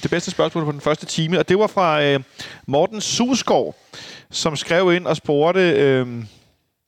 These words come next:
hvem det var. Han skrev noget med Dart P C og alt muligt. Det var, øh,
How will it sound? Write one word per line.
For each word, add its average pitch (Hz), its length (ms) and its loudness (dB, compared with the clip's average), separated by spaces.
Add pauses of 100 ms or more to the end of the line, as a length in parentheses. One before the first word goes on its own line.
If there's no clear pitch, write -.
(440)
hvem 139 220 0
det 165 100 0
var. 143 220 2
Han 135 80 0
skrev 143 200 -2
noget 147 140 0
med 156 60 -2
Dart 113 300 -4
P - 40 -6 (200)
C 147 300 -2
og 107 80 0
alt 117 120 -2
muligt. 113 220 -8
Det 120 100 2
var, 123 140 2
øh, 87 400 -2